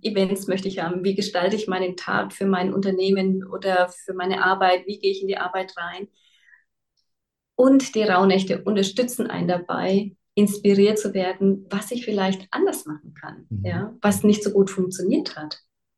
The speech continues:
Speaker 2: Also
Speaker 1: Also
Speaker 2: man
Speaker 1: es,
Speaker 2: könnte durchaus
Speaker 1: es,
Speaker 2: beides machen.
Speaker 1: es ist übergreifend, ja.
Speaker 2: Ja, ja.
Speaker 1: Mhm.
Speaker 2: Okay.
Speaker 1: Ja.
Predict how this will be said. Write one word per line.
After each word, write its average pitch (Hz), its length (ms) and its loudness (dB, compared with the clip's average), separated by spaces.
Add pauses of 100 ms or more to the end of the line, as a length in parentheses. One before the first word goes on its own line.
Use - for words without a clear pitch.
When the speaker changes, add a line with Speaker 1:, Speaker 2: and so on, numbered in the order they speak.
(560)
Speaker 2:
Also 165 140 4
Speaker 1:
Also 190 120 6
Speaker 2:
man - 100 8
Speaker 1:
es, - 200 0
Speaker 2:
könnte 147 240 2
durchaus 143 320 2
Speaker 1:
es, - 60 4
Speaker 2:
beides 214 300 2
machen. - 140 2
Speaker 1:
es - 80 0
ist 240 140 0
übergreifend, 214 800 2 (160)
ja. 196 180 -6 (200)
Speaker 2:
Ja, 127 140 -10 (380)
ja. 147 160 -16 (320)
Speaker 1:
Mhm. 190 540 0 (560)
Speaker 2:
Okay. 107 280 -8
Speaker 1:
Ja. 180 240 -2